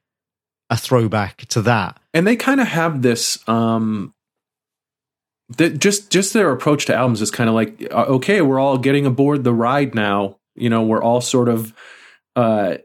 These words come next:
Speaker 2: we're all sort of gathering around because this is, we're about to go on this sort of journey together. And so they, they have al-, almost this kind of, uh,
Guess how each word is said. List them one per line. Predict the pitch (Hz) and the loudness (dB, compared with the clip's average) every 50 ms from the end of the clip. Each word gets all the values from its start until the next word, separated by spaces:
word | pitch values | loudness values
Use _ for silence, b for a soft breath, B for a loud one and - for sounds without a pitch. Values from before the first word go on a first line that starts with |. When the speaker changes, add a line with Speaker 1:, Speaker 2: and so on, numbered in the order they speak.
| _ _ - | _ _ 0
Speaker 2:
we're | 127 123 123 | 2 2 2
all | 131 127 | 2 2
sort | - 139 131 | 2 2 0
of | 127 127 | 2 2
gathering | 131 123 131 127 139 135 135 135 | 0 0 2 2 2 2 2 2
around | 131 131 135 135 127 120 117 110 107 110 | 2 2 0 0 0 0 -2 -2 0 -2
because | 113 - - 120 110 107 101 - - | -2 -2 0 0 0 0 0 -4 -4
this | 101 101 104 - 120 | -4 -2 -2 0 -2
is, | 110 104 - - | -2 -4 -4 -6
we're | 113 110 110 107 | -4 -2 -2 0
about | 101 110 110 107 - | 0 0 0 0 0
to | 120 | -2
go | 104 - 120 113 113 | -2 0 0 0 2
on | 113 113 113 | 0 0 -2
this | 113 - - | -2 -2 -2
sort | - 113 110 | -2 -2 -2
of | 110 104 | -2 -2
journey | 98 104 107 117 113 107 | 0 0 0 0 0 -2
together. | 104 - 107 - 98 95 98 92 95 | -4 -4 -2 -2 0 0 0 -2 -4
And | 87 85 101 | -4 -6 -4
so | - - 127 | -4 -2 0
they, | 139 131 131 143 - | 0 0 0 -2 -2
they | 120 127 131 135 | 0 0 0 0
have | 131 156 156 156 139 120 | 0 -2 -2 0 0 2
al-, | 117 113 110 104 - - | 0 0 0 -2 -4 -4
almost | 117 117 117 113 110 107 - - | -2 -2 0 0 0 -2 -2 -4
this | - 95 - - | -6 -6 -8 -8
kind | - - 104 104 101 98 | -6 -4 -4 -2 -2 -4
of, | 98 90 92 101 | -4 -4 -4 -2
uh, | 95 92 92 87 87 90 | -2 0 0 -2 -4 -6